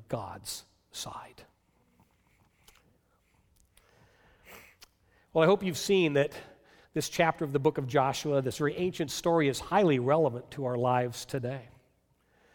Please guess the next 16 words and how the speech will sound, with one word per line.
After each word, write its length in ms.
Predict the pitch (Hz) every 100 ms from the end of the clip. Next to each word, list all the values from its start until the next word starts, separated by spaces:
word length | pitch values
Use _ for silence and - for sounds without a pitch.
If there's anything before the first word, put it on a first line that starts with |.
| _ - -
Because 240 | - 190 196
in 100 | 208
every 320 | 240 269 247
age, 340 | 277 277 220
people 260 | - 226 254
tend 240 | - 233
to 60 | 254
take 280 | - 247 -
sides 680 | - 233 254 135 131 - -
on 120 | 175
over, 280 | 180 185 180
over 220 | 202 175 180
all 140 | 240
kinds 240 | 240 254
of 100 | 202
issues. 400 | 254 - 285 175